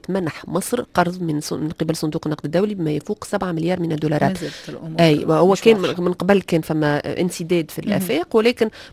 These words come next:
Speaker 1: من بعد منذ فترة ما تفوتش شهر يمكن تم
Speaker 2: Effectivement.
Speaker 1: الحديث حول الموضوع، آه، هذايا، واليوم، آه، موديز تخرج لنا ال-، المعطيات هذه.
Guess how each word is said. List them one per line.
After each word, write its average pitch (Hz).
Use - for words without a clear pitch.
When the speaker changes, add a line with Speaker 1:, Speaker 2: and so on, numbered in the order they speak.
Speaker 1:
من 190
بعد 202
منذ 214
فترة 330
ما 311
تفوتش 349
شهر 294
يمكن 202
تم 240
Speaker 2:
Effectivement. 226
Speaker 1:
الحديث 190
حول 175
الموضوع، 156
آه، 143
هذايا، 220
واليوم، 214
آه، 170
موديز 165
تخرج 160
لنا 151
ال-، 139
المعطيات 139
هذه. 120